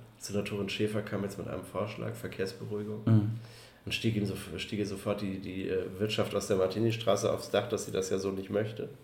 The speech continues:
Speaker 1: Die Gründe sind mir schleierhaft, weil die Martini-Straße ist jetzt nicht unbedingt ein Vorzeigeboulevard,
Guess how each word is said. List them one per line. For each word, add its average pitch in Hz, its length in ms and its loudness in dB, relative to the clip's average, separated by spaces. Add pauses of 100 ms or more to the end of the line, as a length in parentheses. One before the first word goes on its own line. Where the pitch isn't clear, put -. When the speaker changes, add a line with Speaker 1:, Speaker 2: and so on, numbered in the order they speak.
(1600)
Speaker 1:
Die 101 120 0
Gründe 110 320 6
sind 101 220 2
mir 101 240 2
schleierhaft, 110 760 6
weil 101 300 2 (300)
die 104 60 -6
Martini-Straße 101 680 -2
ist 98 80 -6
jetzt 98 180 -4
nicht 110 120 -4
unbedingt 104 560 -4 (100)
ein 110 100 -6
Vorzeigeboulevard, 107 1000 0